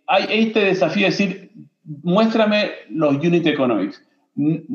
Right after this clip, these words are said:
esta idea de que si tú creces, da lo mismo cuánta plata pierdes, y no digo que inviertes en crecimiento, sino que pierdes en el producto básico, da lo mismo, eso sí ha habido un wake-up call de decir, "No, eso no se acepta", ¿ya? Pero hay una segunda fuerza,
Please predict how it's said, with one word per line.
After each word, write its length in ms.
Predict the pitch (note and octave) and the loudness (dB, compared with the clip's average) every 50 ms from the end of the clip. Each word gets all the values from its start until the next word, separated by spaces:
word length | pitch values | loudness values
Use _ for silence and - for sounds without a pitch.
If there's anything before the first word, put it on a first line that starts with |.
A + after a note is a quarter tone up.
| - - - | -10 -4 -2
esta 260 | G3 G3 G3 G#3 F#3+ | -2 0 2 2 2
idea 260 | F3+ F3+ F#3+ G3 G3 | 2 2 2 2 2
de 140 | F#3+ F3 D#3 | 2 0 0
que 120 | D#3+ C#3+ | 0 -2
si 200 | - - D#3+ C#3+ | -2 -4 -6 -4
tú 140 | - G#3 F#3 | -4 -6 -2
creces, 420 | - A#3 A3+ F#3+ F3 - F3 D#3 | 0 0 0 0 0 0 0 0
da 100 | D#3+ E3+ | 2 2
lo 120 | F3 F3+ F3+ | 2 2 0
mismo 240 | F#3 F#3+ F#3 F3+ F3+ | 0 0 0 2 2
cuánta 300 | F3+ F3+ F3 F3 E3+ E3+ | 2 2 2 0 0 0
plata 320 | F3 E3+ - - D#3+ D#3+ | 0 0 0 0 0 0
pierdes, 560 | F3 F3+ E3 D3 B2+ B2 B2+ C3 C3 - - - | 0 0 0 0 0 -2 -4 -6 -6 -10 -10 -6
y 80 | C#3+ | -2
no 100 | C#3 C#3+ | 0 2
digo 200 | D#3 E3 E3+ E3 | 2 2 2 0
que 100 | D#3+ C#3+ | 0 2
inviertes 440 | C3+ B2+ B2 C#3+ E3+ F3 F3 E3+ D#3 | 2 2 2 2 0 0 0 0 0
en 80 | C#3+ C#3 | 0 0
crecimiento, 380 | C#3+ A#2+ - D3 D#3 D3 - | -2 -4 -2 -2 -2 -2 0
sino 200 | - B2+ C#3 C#3 | -2 0 0 0
que 120 | C#3 C#3 A#2+ | 0 -2 -2
pierdes 320 | C3 D3 D#3 D#3 D3+ D3+ | 0 0 0 2 2 2
en 80 | C#3+ C3+ | 0 0
el 80 | A#2 | 0
producto 320 | - B2+ C#3 C#3 C#3 D3+ C#3+ | 0 -2 -2 -2 0 0 0
básico, 360 | D3+ D3+ D3+ - D#3 D#3 D3 | 0 0 0 -2 -2 0 2
da 100 | D3+ D3+ | 2 2
lo 100 | D#3+ D#3+ | 2 2
mismo, 600 | D#3+ F3+ F#3 F#3+ F#3+ G3+ B3+ C#4+ - - - _ _ _ _ _ _ _ _ _ _ | 2 0 0 0 0 0 -2 -2 -6 -12 -20 _ _ _ _ _ _ _ _ _ _
eso 640 | - G3+ G3 - A3+ A3+ A3+ A3+ - - - - _ _ _ _ | -4 -4 -2 0 2 2 2 0 -2 -8 -14 -20 _ _ _ _
sí 320 | - - - - F#3 F#3+ | -20 -18 -8 -4 0 2
ha 80 | F#3+ F#3 | 2 2
habido 260 | F3+ F3+ F#3 F#3 F3+ | 2 2 2 2 2
un 140 | F3 D#3+ D3+ | 2 2 2
wake-up 420 | E3+ F3 E3 - F#3 - B2+ - | 2 2 2 2 0 -2 -2 -2
call 240 | - F3+ F3 F3 E3 | 0 0 2 2 2
de 60 | E3 | 2
decir, 300 | D#3 C#3 - E3 E3 D#3 - | 0 0 0 -2 -2 0 0
"No, 420 | D#3+ E3 D#3 C#3+ A2+ F#2+ - - - | 2 2 2 2 2 0 -4 -6 -10
eso 520 | - - - - - D#3+ - - E3+ E3 D#3+ | -12 -12 -8 -6 -6 -4 -2 -2 0 0 0
no 200 | D#3+ E3 E3 D#3 | 0 0 0 2
se 120 | - D#3+ | 2 0
acepta", 420 | C#3 - F3+ - - - - - _ _ _ _ - | 0 0 -4 -6 -6 -10 -18 -20 _ _ _ _ -6
¿ya? 320 | - C3+ E3 F3+ F3+ - - _ _ _ _ _ _ _ _ _ _ _ | -4 -4 -4 -4 -6 -12 -20 _ _ _ _ _ _ _ _ _ _ _
Pero 160 | - F#3 G#3+ A#3 | 0 2 2 2
hay 120 | B3+ B3+ | 2 2
una 160 | B3+ B3+ A3+ | 2 2 0
segunda 380 | - - G3 G#3 C4 C#4+ C#4 A#3 | 0 0 0 2 2 2 2 2
fuerza, 340 | - A#3+ A3+ A3 - - | 0 0 -2 -2 -4 -8